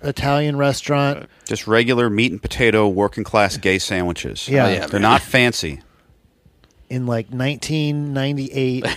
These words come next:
Speaker 3: <laughs>
Speaker 1: it smelled amazing. It looked amazing. Had the, like, dim kinda orange brown lighting, fake brick shit
Speaker 3: Did
Speaker 1: on the wall. It was amazing. Razzies and Greenwood. Love
Speaker 3: Did,
Speaker 1: you.
Speaker 3: did the grinders have those flamboyant, frizzly toothpicks,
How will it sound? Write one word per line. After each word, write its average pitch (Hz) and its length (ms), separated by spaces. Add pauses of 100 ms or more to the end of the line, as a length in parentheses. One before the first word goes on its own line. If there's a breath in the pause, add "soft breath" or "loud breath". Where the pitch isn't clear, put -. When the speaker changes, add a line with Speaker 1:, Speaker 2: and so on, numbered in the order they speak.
(100)
Speaker 3:
<laughs> - 220
Speaker 1:
it 117 140
smelled 135 520
amazing. 131 640
It 117 120
looked 127 320
amazing. 127 400
Had 120 120
the, 127 80
like, 117 400
dim 127 380
kinda 131 240
orange 123 480
brown 123 380
lighting, 120 560 (420 soft breath)
fake 135 380
brick 123 240
shit 135 240
Speaker 3:
Did 127 40
Speaker 1:
on 131 140
the 131 100
wall. 120 320
It 175 80
was 196 120
amazing. 120 480 (120)
Razzies 135 460
and 123 80
Greenwood. 107 460
Love 117 180
Speaker 3:
Did, 107 100
Speaker 1:
you. 92 160 (140)
Speaker 3:
did 104 160
the 107 80
grinders 101 460
have 98 160
those 95 320 (240)
flamboyant, 92 840
frizzly 92 580
toothpicks, - 760